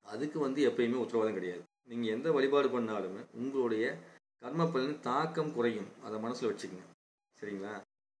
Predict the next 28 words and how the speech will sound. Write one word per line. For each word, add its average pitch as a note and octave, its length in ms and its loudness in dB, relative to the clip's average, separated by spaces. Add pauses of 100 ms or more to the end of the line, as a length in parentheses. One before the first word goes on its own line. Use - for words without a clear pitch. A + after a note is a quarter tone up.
(160)
கர்ம C3+ 220 -2
பலனின் C3 300 0
தாக்கம் C3+ 440 0
குறையுமே A#2 360 2
ஒழிய G2 460 -4
வேற G#2+ 160 -2
எதுவுமே A2+ 260 2
இல்ல. G2 240 -2
அப்படி A2 260 -2
ஏதாவது D3+ 320 2
வந்து D3 300 0
மாத்த D#3 300 0
முடியும் D3 220 4
அப்படின்னா, D3 140 0
இப்ப B2+ 120 0
ஜி C3 180 2
பூமன் C#3+ 240 2
எவ்வளவு C#3 220 4
விஷயத்த C#3+ 200 0
மாத்தலாம். G2+ 360 -4
எவ்வளவு B2 180 2
கெட்டவங்க B2+ 260 2
இருக்காங்க, A#2+ 260 0
உடனே B2 240 0
போய் C3 140 4
இங்க B2 160 2
கும்பிட்ட B2 260 -2
உடனே B2 180 -2